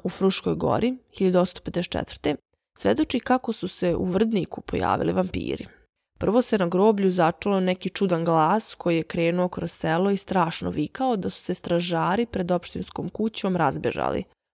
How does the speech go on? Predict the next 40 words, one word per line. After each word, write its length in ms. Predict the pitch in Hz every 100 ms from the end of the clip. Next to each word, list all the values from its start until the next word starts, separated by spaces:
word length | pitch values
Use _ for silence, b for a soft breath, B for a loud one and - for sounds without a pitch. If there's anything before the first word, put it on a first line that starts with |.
| -
Pa 120 | 220
su 160 | 226 196
onda 220 | 202 180
pričali 600 | - - 156 - 262 240
kako 300 | - 190 -
su 140 | -
videli 340 | 165 220 202 170
mrtvaca 760 | 160 165 - 156 196 - 269 247
uvijenog 580 | 190 180 185 196 185 170
u 40 |
beli 320 | 170 180 165 165
pokrov, 480 | - - - 302 320 - _
kako 280 | - 220 175
ide 200 | 185 185
prema 260 | - 185 180
njima. 320 | 165 101 - - _
Nakon 380 | 220 180 180 185
ovoga 380 | 165 196 202 185
panika 440 | - 175 175 -
se 140 | - -
proširila 540 | 180 170 170 160 -
po 140 | -
selu, 480 | 175 - 165 175 190 B B B B
žene 320 | - 185 180
i 20 | 175
deca 320 | 170 170 180
su 120 | -
se 120 | -
bojali 420 | 175 180 165 165
da 100 | 165
izađu 340 | 160 170 170 151
iz 160 | 165
kuća, 560 | - 190 196 196 196 175 -
a 60 |
svako 340 | 180 202 196 190
jutro 240 | 190 202
su 140 | 180 -
se 100 | 160
čuli 320 | - 185 175
izveštaj 680 | 190 214 196 - 180 170